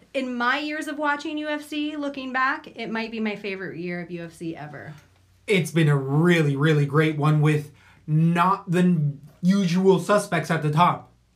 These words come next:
Speaker 1: I
Speaker 2: which
Speaker 1: like
Speaker 2: has
Speaker 1: that.
Speaker 2: been so fun.
Speaker 1: Yes, it's like this vacuum that was created because of the megastars,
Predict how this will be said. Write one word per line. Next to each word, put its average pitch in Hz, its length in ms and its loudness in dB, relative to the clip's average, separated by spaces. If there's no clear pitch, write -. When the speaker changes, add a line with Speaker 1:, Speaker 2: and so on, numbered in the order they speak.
Speaker 1:
I 220 140 2
Speaker 2:
which - 60 4
Speaker 1:
like 226 100 0
Speaker 2:
has 143 80 -2
Speaker 1:
that. 220 160 4
Speaker 2:
been 185 100 0
so 160 80 2
fun. 147 80 0
Speaker 1:
Yes, 233 420 0
it's 202 200 -6
like 220 280 -2
this 202 200 -8
vacuum 214 640 -2
that 190 180 -6
was 185 140 -12
created 185 580 -8
because 190 320 -10
of 196 120 -8
the 190 40 -4
megastars, 175 1000 -4